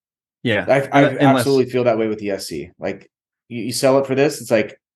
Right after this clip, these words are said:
Speaker 2: in a couple years, what are they gonna be? Even if, even if, if the market cools, they're still gonna be six hundred grand. It's
Speaker 1: Yeah.
Speaker 2: like they've, they've just skyrocketed.
Speaker 1: And I, it makes no sense to me. Um, it, it really doesn't. Um, but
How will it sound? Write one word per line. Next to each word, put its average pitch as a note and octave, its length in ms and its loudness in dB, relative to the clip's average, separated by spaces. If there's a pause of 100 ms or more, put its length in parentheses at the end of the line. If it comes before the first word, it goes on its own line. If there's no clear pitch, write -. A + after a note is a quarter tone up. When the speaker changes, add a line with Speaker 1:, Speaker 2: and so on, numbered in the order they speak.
(120)
Speaker 2:
in A#2+ 100 -2
a A#2 40 -4
couple B2 220 -2
years, A#2+ 440 0
what A2+ 120 -2
are A2+ 40 0
they A2+ 100 0
gonna A2 160 0
be? A#2 120 0
Even C#3 200 0
if, E3+ 200 -2
even F3 200 2
if, D3+ 160 -8
if D3 180 -2
the B2+ 60 -6
market B2 300 -2
cools, C#3+ 520 -4 (360)
they're B2+ 80 -8
still - 160 2
gonna C#3+ 120 2
be A2+ 80 0
six - 240 -6
hundred A#2 180 -2
grand. B2 440 -2 (840)
It's D#3+ 100 2
Speaker 1:
Yeah. C3 60 -2
Speaker 2:
like - 80 -10
they've, C#3 180 0
they've B2+ 200 0
just B2+ 300 -6
skyrocketed. A#2 720 -4 (1400)
Speaker 1:
And C#3 140 6
I, C3+ 460 2
it D#3+ 160 2
makes D#3+ 260 2
no B2 260 4
sense G#2+ 420 -8
to G#2 120 -6
me. G2+ 380 -4 (220)
Um, G2+ 560 -2 (1200)
it, B2+ 200 0
it B2+ 80 -2
really G#2 300 0
doesn't. G2 460 -4 (260)
Um, G2+ 340 -4
but G#2 260 0